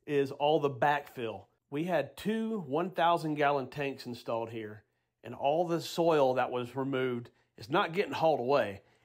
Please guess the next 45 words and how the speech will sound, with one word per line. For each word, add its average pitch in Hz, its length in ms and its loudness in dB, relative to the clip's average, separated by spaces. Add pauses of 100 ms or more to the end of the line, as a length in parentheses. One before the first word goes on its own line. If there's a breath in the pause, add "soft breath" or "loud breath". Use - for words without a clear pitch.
It's 139 160 -8
getting - 220 -4
put 156 240 -2
right 160 240 0
back 160 240 2
down 156 320 4
where 139 480 2
it 131 160 -6
came 156 260 2
from, 113 400 -4 (220)
and 127 80 -8
it's 120 80 -10
gonna 135 140 -2
be 123 100 -4
graded 127 460 2
out. 117 300 2 (260)
So 123 60 -6
that's 156 200 2
gonna 165 180 2
bring 143 280 2
the 131 80 -2
grade 135 360 4
up 135 180 0
several 139 460 0
inches 127 340 -4
at 113 100 -10
least. 110 440 -10 (460)
Good 214 180 4
thing 208 140 4
about 165 220 2
having 151 240 0
this 143 160 0
conduit 139 520 -2
in 117 120 -10
place 117 480 -8
is 117 160 -14
that 120 340 -6
if 131 140 -14
this 151 160 -6
pump 151 340 -2
ever 131 160 -2
needs 127 200 -8
to 131 100 -10
be 127 100 -4
replaced, 131 720 -2